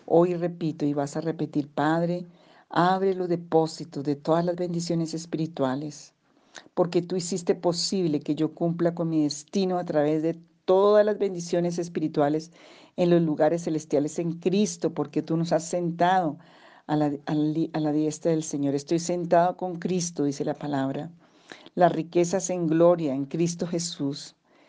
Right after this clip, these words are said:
son mucho más de lo que yo puedo comprender". Ah, dame entendimiento para entenderlo. Tú conoces cada una de mis necesidades. Expande mi capacidad para recibir todas las bendiciones espirituales, Señor.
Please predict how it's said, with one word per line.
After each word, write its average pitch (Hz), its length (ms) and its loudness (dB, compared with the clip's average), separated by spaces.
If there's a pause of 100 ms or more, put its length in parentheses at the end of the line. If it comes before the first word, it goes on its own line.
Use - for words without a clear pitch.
(200)
son 185 300 0
mucho 175 260 -2
más 175 240 2
de 175 80 -2
lo 170 120 0
que 170 100 0
yo 160 160 -2
puedo 156 240 0
comprender". 139 720 -2 (160)
Ah, 190 400 0
dame 208 280 0
entendimiento 170 960 0
para 160 180 0
entenderlo. 139 720 -2 (720)
Tú 185 120 2
conoces 185 460 0
cada 185 300 4
una 185 220 0
de 180 100 0
mis 170 160 0
necesidades. 147 1080 -2 (560)
Expande 185 560 2
mi 190 140 -6
capacidad 160 520 0
para 165 200 0
recibir 160 580 -2 (500)
todas 202 320 6
las 202 120 0
bendiciones 170 540 -2
espirituales, 143 760 -2
Señor. 135 480 -4